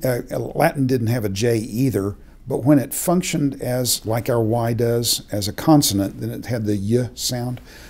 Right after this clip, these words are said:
They put a little tail on it, thus ending up with our letter J. Um, J E S U S, that's where we get Jesus.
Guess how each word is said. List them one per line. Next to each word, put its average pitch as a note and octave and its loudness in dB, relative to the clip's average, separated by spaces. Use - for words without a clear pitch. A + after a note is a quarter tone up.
They A#2+ 0
put C#3+ 4
a A#2+ 0
little A#2 0
tail B2+ 0
on F#2 -4
it, - -8
thus A2+ 0
ending A#2 4
up B2+ 6
with G#2+ 0
our G#2 0
letter G2+ 0
J. F2 -6
Um, F#2 0
J G#2+ 0
E G#2+ -2
S G2+ 0
U G2 -2
S, A#2+ 4
that's - -10
where F2+ -10
we F2 -10
get F2 -12
Jesus. F2 -10